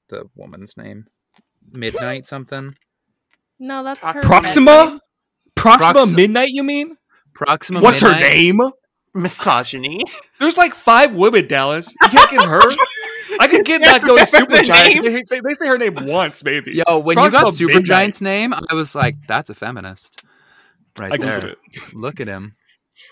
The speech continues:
Speaker 4: No, I Googled
Speaker 2: Yep.
Speaker 4: it. I, I'm not gonna lie to you. But Proxima Midnight, I'll stand by. She's sick.
Speaker 1: She is sick. She's got a great design.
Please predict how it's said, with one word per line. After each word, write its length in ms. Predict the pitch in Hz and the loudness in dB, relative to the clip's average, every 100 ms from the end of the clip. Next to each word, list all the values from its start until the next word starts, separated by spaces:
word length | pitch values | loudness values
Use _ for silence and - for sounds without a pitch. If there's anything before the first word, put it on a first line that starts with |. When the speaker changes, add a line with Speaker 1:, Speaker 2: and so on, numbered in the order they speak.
| _ | _
Speaker 4:
No, 260 | 135 135 127 | -12 -10 -10
I 100 | 139 | -10
Googled 140 | 120 | -12
Speaker 2:
Yep. 200 | 160 - | -10 -12
Speaker 4:
it. 280 | - 147 - | -12 -16 -12
I, 40 | 151 | -10
I'm 60 | |
not 120 | 160 | -10
gonna 160 | 120 117 | -10 -12
lie 240 | 120 120 | -6 -6
to 40 | 123 | -4
you. 140 | - - | -6 -6
But 100 | - | -6
Proxima 280 | - 226 196 | -2 -2 -2
Midnight, 260 | 151 160 131 | -6 -6 -6
I'll 100 | 139 | -6
stand 260 | - 123 | -10 -12
by. 140 | 113 110 | -12 -10
She's 160 | - | -10
sick. 180 | - 120 - 277 _ - | -10 -16 -16 -20 _ -16
Speaker 1:
She 240 | - 247 | -10 -4
is 200 | 240 247 | -2 -2
sick. 280 | - 160 120 | -6 -8 -10
She's 240 | - 185 170 | -10 -12 -6
got 140 | 208 | -6
a 40 | |
great 260 | 156 127 151 | -4 -6 -6
design. 640 | 151 117 110 110 127 156 | -10 -8 -6 -4 -6 -10